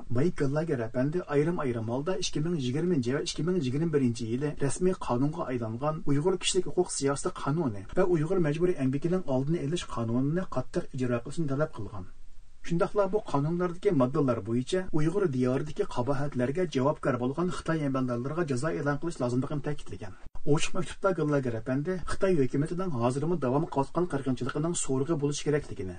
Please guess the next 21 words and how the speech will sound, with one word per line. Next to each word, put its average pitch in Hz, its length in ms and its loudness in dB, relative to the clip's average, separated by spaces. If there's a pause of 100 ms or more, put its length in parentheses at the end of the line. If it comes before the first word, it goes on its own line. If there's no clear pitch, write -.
Amerika 143 400 2
hukumati 139 560 0
Uyg'urlar 156 580 0
va 123 120 0
boshqa 160 260 0
millatlarga 151 580 0
qarshi 123 380 -4
bo'lgan 156 320 0
bu 170 140 -4
qilmishlarni 147 580 -2
sodir 131 340 -2
qilayotgan 151 460 -2
Xitoy 151 380 0
amaldorlarining 123 760 -2
so'rig'ini 143 480 0
qilish 151 180 -4
lozimligini, 135 560 -2 (160)
shuningdek, 180 540 2
Amerika 151 320 4
Qo'shma 147 260 -2
Shtatlarining 139 540 0